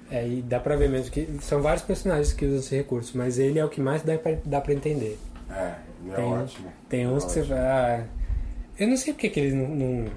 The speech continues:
Speaker 1: tipo, gravam falando normal,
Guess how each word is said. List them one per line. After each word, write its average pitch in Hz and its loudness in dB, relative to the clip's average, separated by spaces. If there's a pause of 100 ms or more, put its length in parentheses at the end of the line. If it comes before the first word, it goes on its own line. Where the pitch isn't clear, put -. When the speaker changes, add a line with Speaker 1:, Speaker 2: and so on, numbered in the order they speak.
(140)
Speaker 1:
tipo, - -12
gravam 120 2 (500)
falando 123 0 (320)
normal, 120 0